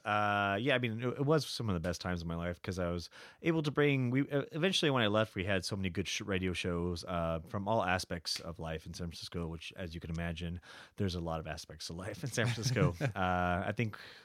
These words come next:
Speaker 1: there's a saying that says, "If you can make it in New York, you can make it anywhere." Uh, but
Speaker 2: Mm.
Speaker 1: there's another saying, "Anyone can make it in San Francisco." <laughs>
Speaker 2: <laughs>
Speaker 1: So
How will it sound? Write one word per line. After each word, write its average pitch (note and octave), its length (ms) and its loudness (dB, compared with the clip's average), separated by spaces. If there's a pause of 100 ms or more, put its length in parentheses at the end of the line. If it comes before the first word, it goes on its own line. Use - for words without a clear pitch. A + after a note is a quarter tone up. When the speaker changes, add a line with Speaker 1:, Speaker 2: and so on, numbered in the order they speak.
Speaker 1:
there's B2+ 140 0
a C3 40 -2
saying D#3+ 300 4
that C#3+ 80 2
says, A2 360 4 (420)
"If A2 100 -4
you A2 60 2
can G2+ 100 0
make B2 180 4
it A2 80 2
in G2 80 0
New G2 60 4
York, G2+ 300 4
you G2+ 80 -6
can F#2 120 -2
make F#2 160 0
it F#2+ 80 -2
anywhere." A2 380 0 (420)
Uh, F#2+ 200 4
but F#2+ 80 -2
Speaker 2:
Mm. G2 40 0
Speaker 1:
there's A#2 140 2
another C#3 180 2
saying, A2+ 560 2
"Anyone G#2 240 2
can F2 120 -4
make D#2 140 -2
it - 40 -10
in - 60 -14
San D#2 140 -10
Francisco." - 300 -12 (140)
<laughs> F#3 600 12
Speaker 2:
<laughs> - 0 -
Speaker 1:
So E3 160 10